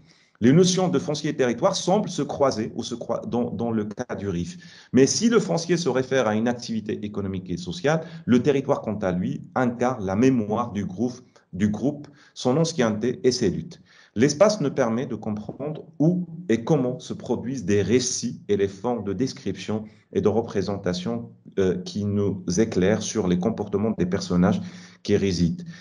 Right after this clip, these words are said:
L'espace, dans ce sens, est un porteur d'identité. Il participe dans le développement des acteurs ou, euh, en, en les révélant à travers l'action.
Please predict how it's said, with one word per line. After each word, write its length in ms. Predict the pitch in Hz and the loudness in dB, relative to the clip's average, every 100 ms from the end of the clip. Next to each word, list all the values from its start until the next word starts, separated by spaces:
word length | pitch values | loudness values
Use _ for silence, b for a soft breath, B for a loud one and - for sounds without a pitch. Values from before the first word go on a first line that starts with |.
| B | B
L'espace, 540 | 87 104 104 139 156 - | 4 6 8 8 8 6
dans 140 | 110 | 2
ce 140 | 104 101 | 0 -2
sens, 420 | - 139 151 - | 0 0 0 0
est 160 | 117 110 | 0 2
un 100 | 110 | 0
porteur 500 | 107 180 180 - 120 | 4 2 4 2 2
d'identité. 640 | 117 107 104 - 87 - - | 0 0 -2 -4 -8 -10 -6
Il 140 | 90 | 0
participe 560 | 92 117 113 - 139 110 | 2 2 -2 -4 -6 -2
dans 160 | 104 101 | 0 0
le 120 | 92 | 0
développement 560 | 90 120 107 104 110 113 | 2 2 2 -2 -4 -2
des 180 | 95 | 0
acteurs 480 | 104 101 95 98 - B B B B B B B _ | 0 -2 -2 -2 -4 B B B B B B B _
ou, 280 | 127 143 131 | 4 6 6
euh, 640 | 123 120 120 120 113 - - | 4 6 8 10 8 4 2
en, 60 | 117 | 4
en 440 | 120 107 113 113 | 4 4 2 2
les 200 | 110 110 | 4 4
révélant 640 | 110 143 120 110 107 117 - | 4 4 4 4 2 -2 -4
à 140 | 107 | -6
travers 440 | 104 104 101 120 | -2 -2 0 -2
l'action. 380 | 104 95 - 78 | -2 -4 -6 -14